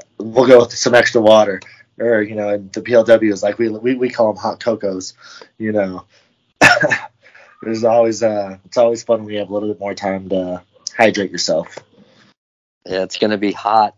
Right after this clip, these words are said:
Speaker 2: in July, so definitely gonna probably want a cold beverage. Uh, but that's pretty much all I've got for you guys. Uh, is there anything you guys have to plug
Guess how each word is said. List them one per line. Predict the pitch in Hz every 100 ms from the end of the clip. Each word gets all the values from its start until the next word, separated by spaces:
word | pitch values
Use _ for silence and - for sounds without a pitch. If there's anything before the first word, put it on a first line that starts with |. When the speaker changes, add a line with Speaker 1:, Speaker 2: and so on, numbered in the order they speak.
| -
Speaker 2:
in | 101 98 98 95 _ _ -
July, | 92 92 92 90 92
so | - - 87 80
definitely | 92 - 92
gonna | 92 90 - _ _ _
probably | - 87
want | 87 85
a |
cold | - 90 87
beverage. | 92 87 87 82 - _ _ _ _ _
Uh, | 95 92 92 92
but | 95 98 98 _ _ _ _ _ _
that's | 110 107
pretty | - 123 117
much | 120 113
all | 113
I've | 107 98
got | 110 110
for | 110
you | 107
guys. | 107 113 107 - - _ _ _ _ _ _ -
Uh, | 92 92 95
is | 98
there | 104
anything | 104 104
you |
guys | 98 107 104
have | 113 98
to | 101
plug | - 110 113 107